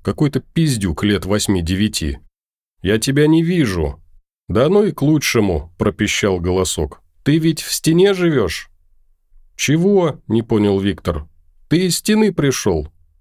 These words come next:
"Какой еще стены?" Виктор оглянулся. На кухне было такое же нарисованное окно вместо настоящего. За окном полыхала нарисованная грубыми мазками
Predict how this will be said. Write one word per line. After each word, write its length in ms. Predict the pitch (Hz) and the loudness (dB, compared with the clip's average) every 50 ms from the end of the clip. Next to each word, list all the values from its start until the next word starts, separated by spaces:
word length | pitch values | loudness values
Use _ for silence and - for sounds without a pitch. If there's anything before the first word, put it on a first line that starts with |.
| _ _ | _ _
"Какой 380 | - 90 85 - - 214 208 170 | -4 -4 -4 0 0 2 2 2
еще 240 | 131 - - 107 | 0 0 -2 -2
стены?" 500 | 92 - - 113 104 101 95 80 65 - - - _ _ _ _ _ _ _ _ _ _ | -4 -2 0 0 0 2 0 0 -2 -4 -10 -18 _ _ _ _ _ _ _ _ _ _
Виктор 420 | - 80 92 127 127 - - 156 151 | -4 -2 -2 -2 0 0 0 0 0
оглянулся. 800 | 143 135 135 143 143 135 117 95 85 78 - - 80 71 65 - - _ _ _ | 2 2 0 2 2 2 2 2 0 -2 -4 -2 -4 -4 -4 -6 -12 _ _ _
На 140 | - 90 90 | -2 -2 0
кухне 400 | 82 - 170 180 - - 104 90 | 0 0 0 0 0 0 0 0
было 300 | 82 104 143 147 139 - | 0 0 0 0 0 0
такое 440 | - 101 90 - - 117 143 151 151 | 0 -4 -4 -2 -2 0 2 2 2
же 160 | 135 123 127 | 0 0 0
нарисованное 800 | 117 110 101 98 90 - - - 139 143 139 127 127 123 120 - - | 0 2 0 0 -2 -2 -2 -2 0 0 2 2 2 2 0 -2 -2
окно 420 | - 98 85 - 104 127 143 139 | -4 -6 -4 -2 0 0 0 0
вместо 420 | 117 95 104 117 127 123 - - 120 | 0 0 2 0 0 0 0 0 0
настоящего. 1000 | 123 117 - - - 131 127 127 110 90 80 - - - 78 71 71 69 65 - _ _ _ _ _ _ | 0 0 0 0 0 0 2 0 0 -2 -2 -6 -6 -6 -6 -6 -6 -8 -10 -12 _ _ _ _ _ _
За 240 | - 76 87 87 90 | -6 -4 -4 -2 -4
окном 440 | 85 85 107 113 135 147 160 165 - | -4 -2 0 2 2 2 2 0 0
полыхала 540 | - - - 95 85 - - 135 147 147 131 | 0 0 0 0 -2 -2 0 0 2 2 2
нарисованная 840 | 110 104 101 101 92 87 - - 117 135 135 139 135 131 127 127 123 | 2 2 2 0 0 -2 -2 -2 -2 0 0 0 2 2 2 2 0
грубыми 520 | 95 95 107 123 131 131 131 127 123 123 | 0 -2 -2 -2 0 0 0 2 2 2
мазками 640 | 113 107 104 98 - - - 139 147 139 117 92 85 | 2 2 2 0 -2 -4 -2 0 0 2 2 0 -2